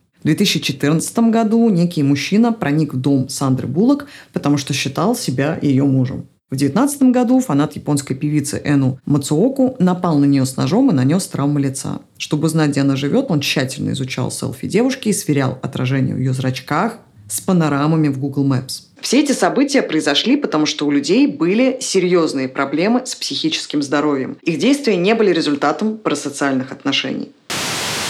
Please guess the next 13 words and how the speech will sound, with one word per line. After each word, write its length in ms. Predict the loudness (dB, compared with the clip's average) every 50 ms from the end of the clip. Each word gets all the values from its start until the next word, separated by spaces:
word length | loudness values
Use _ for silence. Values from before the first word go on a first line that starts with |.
| -8 -10 -12 -12 -6
Подводя 420 | -4 0 2 2 4 4 4 4 4
итог 280 | 2 2 0 0 0
по 100 | -2 -2
первой 300 | 0 2 2 2 2 2
части 300 | 2 0 0 0 0 -2
разбора, 600 | -2 -2 -2 -2 0 2 2 2 2 0 -2 -4 -8 -6
типичные 640 | -4 -4 -2 2 2 2 2 2 2 0 0 0
парасоциальные 800 | 0 0 -2 -2 -2 -2 -6 -8 -6 -4 -2 0 2 2 2 0
отношения 580 | 0 -2 -2 -2 -2 0 2 4 4 4 4 2
безвредны 800 | 0 0 0 0 0 0 0 2 2 2 2 2 2 2 2 2
и 140 | 2 2 2
не 300 | 2 4 4 4 4 4
опасны. 600 | 2 0 -2 -2 -2 -2 -2 -4 -6 -8 -10